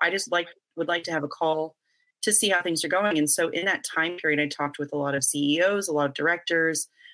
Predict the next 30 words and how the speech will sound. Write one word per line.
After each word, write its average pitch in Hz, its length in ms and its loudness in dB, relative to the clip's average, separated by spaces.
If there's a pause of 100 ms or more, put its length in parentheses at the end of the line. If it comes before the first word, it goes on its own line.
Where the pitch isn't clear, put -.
(140)
a 156 60 -2
lot 151 140 2
of 143 80 -4
developers, 156 680 2
and 160 160 -2
built 160 280 0
a - 20 -8
lot 160 140 0
of - 20 0
these 151 180 -2
relationships 151 920 0 (380)
pretty 220 160 0
quickly 180 360 -2
after 151 200 -2
the 151 100 -2
pandemic 147 480 0
started, 160 640 2 (320)
which 165 220 0
really 170 420 0
gave 151 300 0
us 156 160 2
this 151 200 2
traction 151 800 2 (340)
to 175 120 -2
build 151 240 0
virtual 151 380 0
events 147 260 0
the 151 120 -2
right 143 200 -2
way. - 320 -4